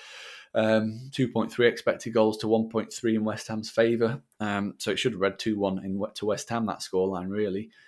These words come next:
Um, but yeah, the, the performance against Wolves was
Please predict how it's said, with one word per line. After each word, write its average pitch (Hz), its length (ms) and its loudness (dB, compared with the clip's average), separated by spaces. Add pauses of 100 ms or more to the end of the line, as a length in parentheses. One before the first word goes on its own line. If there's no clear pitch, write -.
(220)
Um, 107 480 -4 (200)
but 123 160 6
yeah, 131 160 6
the, 113 120 2
the 113 160 0
performance 131 400 2
against 95 240 -8
Wolves 113 220 2
was 85 200 -8